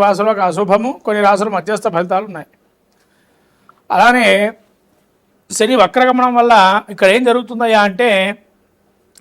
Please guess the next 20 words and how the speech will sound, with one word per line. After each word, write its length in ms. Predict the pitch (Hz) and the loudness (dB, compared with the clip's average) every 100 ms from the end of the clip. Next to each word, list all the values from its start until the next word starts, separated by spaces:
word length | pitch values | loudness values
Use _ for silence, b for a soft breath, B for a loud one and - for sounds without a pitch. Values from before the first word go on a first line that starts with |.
| _ _ _ - | _ _ _ -10
ముఖ్యంగా 380 | 160 - 240 254 208 | -6 -2 2 4 4
already 540 | 226 226 220 175 214 - | 4 0 -2 -4 -8 -8
మనకు 220 | 185 196 208 | -4 -4 -4
సింహంలో 480 | - 202 220 247 240 | -6 -2 -2 0 -2
కుజకేతువులు 540 | 214 220 233 214 220 | -2 -4 -4 -6 -4
సంచారం 460 | 190 196 220 214 196 | -4 0 0 0 -4
చేస్తున్నారు. 420 | 180 196 190 254 - _ _ _ _ _ b b b b b b b _ _ - | -6 -2 0 0 -8 _ _ _ _ _ b b b b b b b _ _ -4
ఈ 140 | 208 | -4
కుజకేతుల 580 | 226 220 262 269 277 262 | 0 0 2 2 2 2
సంచారం 560 | 233 233 226 254 254 233 | 0 0 4 6 4 -2
దృష్టి, 380 | 214 - 247 240 | -8 -6 -6 -4
కుజుడి 260 | 214 240 | -6 -4
యొక్క 200 | 247 247 | -4 -2
దృష్టి, 380 | 220 208 - 233 | -4 -4 -4 -2
అష్టమ 360 | 170 - 262 247 | -2 0 -2 -4
దృష్టి 180 | 214 240 | -4 -2
అయినటువంటి 440 | 233 233 226 226 | 0 -2 -4 -6
శని 200 | - 202 | -6 -6
మీద 100 | 226 | -4
పడుతుంది. 600 | 226 202 196 214 208 240 | -4 -4 -6 -6 -6 -10